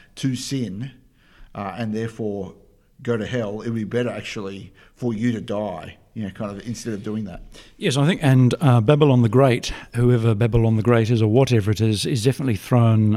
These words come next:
Speaker 2: uh, into the sea.
Speaker 1: Yeah.
Speaker 2: So this is a society that, w-, whatever so-, society it is,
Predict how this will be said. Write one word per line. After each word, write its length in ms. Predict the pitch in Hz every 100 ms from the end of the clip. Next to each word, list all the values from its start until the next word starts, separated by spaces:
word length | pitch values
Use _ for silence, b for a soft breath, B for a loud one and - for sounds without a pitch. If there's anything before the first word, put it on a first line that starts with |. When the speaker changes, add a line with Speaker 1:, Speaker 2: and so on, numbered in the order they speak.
| -
Speaker 2:
uh, 500 | 117 107 104 98 - -
into 220 | 127 110
the 80 | 101
sea. 360 | - 127 101 104
Speaker 1:
Yeah. 220 | 113 95 -
Speaker 2:
So 260 | 139 127
this 280 | 143 139 -
is 100 | 117
a 80 | 123
society 640 | - - 135 123 113 113
that, 220 | 113 -
w-, 760 | 147 131 - - 147 139 135 151
whatever 340 | 139 131 127
so-, 380 | 113 143 - 110
society 640 | 147 - 135 123 117 113
it 60 | 113
is, 280 | 127 104